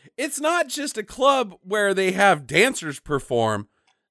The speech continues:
There's people actually dancing there. Like, they go there to recreationally dance. You could just show up with your tits out and not even ask for an audition. Just, you know, be like, "Whoa, whoa, whoa," and then have the club owner be like, "Hey, I gotta get some of that."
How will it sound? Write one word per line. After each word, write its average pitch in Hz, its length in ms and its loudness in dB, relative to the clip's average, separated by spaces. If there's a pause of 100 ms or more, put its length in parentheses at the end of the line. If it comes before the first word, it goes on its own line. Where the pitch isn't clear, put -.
(140)
There's 339 360 2
people 285 400 2
actually 226 420 2
dancing 151 720 -2
there. 95 340 0
Like, 101 220 -8
they 135 160 -2
go 175 200 4
there 143 200 4
to 131 260 -6
recreationally 139 800 -2
dance. 120 460 0 (300)
You 196 180 -4
could 185 200 -2
just 262 260 -4
show 220 240 2
up 190 320 4 (280)
with 170 140 -4
your 175 100 -8
tits - 240 2
out 113 320 -2 (280)
and 277 80 -2
not 349 180 4
even 349 160 0
ask 349 240 4
for 285 100 -2
an 208 60 0
audition. 143 420 0
Just, 147 300 -10
you 123 140 -4
know, 107 240 -6 (120)
be 117 100 -14
like, 107 260 -10
"Whoa, 160 340 -6
whoa, 123 400 -6
whoa," 117 440 -2
and 98 100 -8
then 117 100 -4
have 127 140 -2
the - 40 -18
club 170 280 -2
owner 156 240 0
be 147 100 -4
like, 113 220 -2
"Hey, 131 400 -2
I 131 100 -4
gotta 151 240 0
get 170 180 -8
some 139 200 -6
of 104 60 -8
that." 85 280 -6